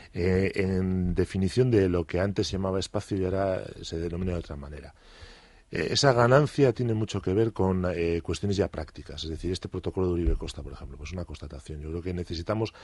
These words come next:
materializar cosas, logros, pequeños objetivos, pero materializarlos. La incorporación de las nuevas tecnologías va a ser fundamental. Es decir, una atención, eh, a la persona mayor,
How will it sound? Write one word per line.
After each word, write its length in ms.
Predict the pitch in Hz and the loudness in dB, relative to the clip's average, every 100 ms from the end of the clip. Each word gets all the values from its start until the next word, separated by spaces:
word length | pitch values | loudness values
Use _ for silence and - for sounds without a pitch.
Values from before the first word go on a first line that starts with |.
| - | -14
materializar 840 | - 92 92 92 87 85 82 104 87 - - - _ | -4 -2 0 0 2 0 -2 -2 -2 -8 -20 -20 _
cosas, 380 | 101 98 113 95 | -4 0 0 2
logros, 400 | 104 107 127 - | 4 4 2 0
pequeños 400 | 82 98 101 107 | -4 0 0 0
objetivos, 480 | 95 95 120 127 | 0 0 0 0
pero 320 | - 82 82 82 - - | 0 -2 -2 -6 -14 -6
materializarlos. 920 | 90 82 87 80 76 82 71 64 - _ - - - - - | -2 0 0 0 -2 -6 -8 -10 -16 _ -20 -20 -20 -20 -4
La 100 | 92 | -2
incorporación 480 | 95 92 87 82 117 | 2 4 2 2 2
de 60 | |
las 100 | 101 | 4
nuevas 180 | 98 95 | 2 0
tecnologías 440 | 92 87 85 95 | 0 0 0 -2
va 40 | 92 | -2
a 40 | |
ser 140 | 90 90 | -4 -6
fundamental. 600 | - 73 71 69 69 67 - _ _ _ - - | -6 -8 -8 -8 -10 -12 -16 _ _ _ -20 -8
Es 60 | |
decir, 320 | 87 85 82 - - | -2 -2 -2 -6 -6
una 180 | 120 113 | 0 2
atención, 680 | 104 95 85 85 78 67 - | 2 0 0 -2 -2 -4 -8
eh, 580 | - 85 85 82 80 78 - - - - - | -2 0 0 0 -2 -6 -10 -20 -20 -20 -8
a 160 | 80 | -2
la 140 | 82 82 | 0 0
persona 320 | - 78 101 | -2 -2 -2
mayor, 440 | 98 85 80 73 | 0 0 0 -2